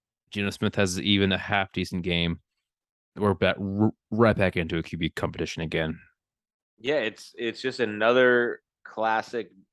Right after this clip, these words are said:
Speaker 2: Drew Lock misstep in his career, right? He opens the door for himself with a good performance in the preseason game. He's looked good in practice. He's gonna get the start. They're gonna give him a shot.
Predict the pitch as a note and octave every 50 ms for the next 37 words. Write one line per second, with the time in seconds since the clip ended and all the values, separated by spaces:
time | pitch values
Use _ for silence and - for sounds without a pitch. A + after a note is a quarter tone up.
0 | _ _ - - A#2 B2 B2 A#2 A2 G#2+ G#2+ G#2+ G#2 - G2 F2+ F#2 G2+ G#2+ A2+
1 | G#2+ - - - - - G2 F2+ - - G2+ F#2+ G2+ G2 F2+ - - - F#2+ G2
2 | G2+ G2+ F2+ E2 - _ _ - - - - _ - F#2 G2 G2+ G#2 A2 A2 A2
3 | B2+ B2 B2+ C#3 C3 A#2+ A#2 A#2 A2+ A#2+ A#2+ A#2 A#2 A#2+ A2+ G#2+ G#2 - - A2+
4 | A2 A2 G#2+ - - G2+ G#2 F#2+ F2 F2 G#2+ A2+ G#2+ - A2+ G2+ - - A2 G#2+
5 | G#2+ G#2+ F#2 - G#2+ G2+ F2+ - A2 G#2+ G2+ - A2 G2 G2+ G2+ F#2+ F#2+ G2+ G2+
6 | G2+ G2 G2 - _ _ _ _ _ _ _ _ _ - F2 E2+ G2+ A#2 A2+ -
7 | A2+ A2+ G#2 G#2+ G2 - - G#2+ G#2 G2+ G2 - - G#2+ G#2 - - - - _
8 | _ - G2+ F#2 F2 - - A2+ A2 A2+ G#2+ A2 G#2 - G2+ - - - A2+ G#2+
9 | G#2+ G#2 - - _ _ _ _ _ _ - F#2+ F#2 F2 - - A2 A2 G2 G#2
10 | A2 G#2+ G#2+ G#2 F#2+ - - A2 A2 G#2 G#2+ G#2+ -